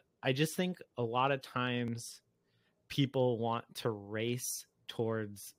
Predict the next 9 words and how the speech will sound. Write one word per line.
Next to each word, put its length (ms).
the 220
end 480
before 640
they 260
get 400
even 380
that 240
knowledge 720
of 380